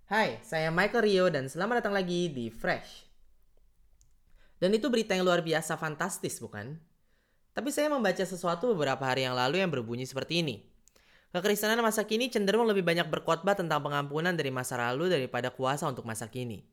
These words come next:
Yesus datang bukan hanya untuk mengampuni kita, tetapi untuk membakar kita demi tujuan dan misinya di bumi sekarang. Ada beberapa kebenaran dalam hal itu. Tidak heran,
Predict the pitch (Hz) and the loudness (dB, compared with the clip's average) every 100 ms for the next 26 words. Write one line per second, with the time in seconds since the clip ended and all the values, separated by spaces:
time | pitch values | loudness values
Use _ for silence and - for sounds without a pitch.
0 | _ _ _ _ _ - 165 233 220 180 | _ _ _ _ _ -4 -2 0 2 2
1 | 233 202 170 160 165 202 180 151 143 151 | 2 2 2 2 2 0 0 -2 -2 -2
2 | 147 175 233 180 147 170 190 220 190 165 | -4 -4 -2 0 0 -2 0 -2 -2 0
3 | 156 151 156 147 160 214 254 240 - _ | 0 0 -2 -4 -2 0 0 -2 -18 _
4 | - 165 240 254 185 147 160 185 160 147 | -2 0 0 0 -2 -2 0 0 0 -2
5 | 143 160 156 151 156 190 156 - 113 107 | -4 -4 -4 -2 -2 -2 -2 -4 -4 -4
6 | 92 92 - _ _ _ _ _ _ _ | -6 -12 -20 _ _ _ _ _ _ _
7 | _ _ _ - 240 302 269 214 208 208 | _ _ _ 0 2 2 2 0 -2 -4
8 | 190 190 196 214 147 120 117 117 110 - | -4 -2 0 0 0 -2 -4 -6 -8 -14
9 | - _ _ _ _ _ _ _ _ - | -20 _ _ _ _ _ _ _ _ 0
10 | 185 185 175 139 120 180 - | 0 2 2 2 0 -6 -10